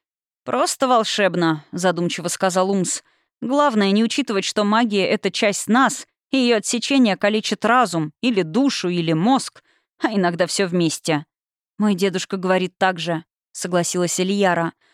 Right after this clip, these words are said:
«Он обследовал всех детей магов и проводил с ними много времени, наблюдая за природой вокруг,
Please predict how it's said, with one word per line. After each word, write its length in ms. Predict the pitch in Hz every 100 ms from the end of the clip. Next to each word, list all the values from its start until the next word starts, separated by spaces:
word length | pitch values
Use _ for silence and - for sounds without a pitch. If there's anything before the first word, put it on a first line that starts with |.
| _ _ _
«Он 160 | 285 254
обследовал 540 | 214 - 247 214 208
всех 240 | - 233 190
детей 340 | 208 220 208
магов 440 | 208 240 196 185
и 60 | 196
проводил 440 | - 202 196 226
с 80 | -
ними 220 | 226 214
много 320 | 202 220 208 196
времени, 380 | 247 254 196
наблюдая 420 | 185 180 190 185 185
за 120 | 185
природой 440 | 202 208 208 185
вокруг, 480 | 185 190 202 180